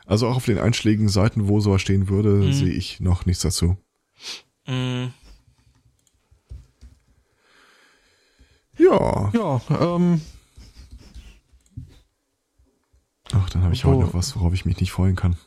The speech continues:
Speaker 2: Ja, ja, das Ding ist halt, ne, äh, Alabama ist halt, äh, doch trotzdem, äh, ein relativ steiker, stark republikanischer Staat, ne? Das ist jetzt nicht unbedingt so ein Swing State.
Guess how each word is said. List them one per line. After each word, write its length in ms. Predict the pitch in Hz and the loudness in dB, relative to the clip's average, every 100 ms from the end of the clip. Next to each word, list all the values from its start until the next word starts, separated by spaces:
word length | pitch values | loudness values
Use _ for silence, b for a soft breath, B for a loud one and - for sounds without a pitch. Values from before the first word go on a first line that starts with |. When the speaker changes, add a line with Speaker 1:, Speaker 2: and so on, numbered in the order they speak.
| _ - - - - - - - B B B B B B _ _ | _ -20 -14 -14 -14 -12 -12 -12 B B B B B B _ _
Speaker 2:
Ja, 80 | 135 | 0
ja, 120 | 151 | 0
das 140 | 175 147 | 0 0
Ding 120 | 175 | 0
ist 100 | 165 | 0
halt, 200 | 156 156 | 0 0
ne, 160 | 156 180 | -4 -4
äh, 480 | 143 147 - 143 - | -6 -8 -6 -8 -6
Alabama 440 | 147 143 143 156 | -6 -4 -4 -2
ist 160 | - 180 | -2 -4
halt, 200 | 165 - | -6 -8
äh, 180 | 156 | -8
doch 240 | 156 160 - | -8 -10 -10
trotzdem, 520 | 175 - 180 165 156 | -6 -4 -4 -4 -6
äh, 40 | |
ein 260 | 160 156 160 | -6 -4 -6
relativ 400 | 156 160 - 156 | -4 -6 -6 -8
steiker, 640 | - 147 160 160 160 156 | -4 -4 -2 -4 -4 -8
stark 280 | 151 156 175 | -4 -4 -2
republikanischer 720 | 180 170 156 151 - 254 180 139 | -4 -4 -6 -4 -2 -2 -2 -4
Staat, 360 | - 143 139 | -4 -6 -4
ne? 120 | 165 - | -6 -4
Das 120 | 156 | -4
ist 60 | - | -4
jetzt 160 | 156 | -4
nicht 120 | 160 170 | -8 -8
unbedingt 320 | 165 160 160 | -6 -4 -4
so 100 | 156 | -4
ein 40 | |
Swing 240 | - 165 185 | -2 -2 -4
State. 320 | - 170 | -2 -4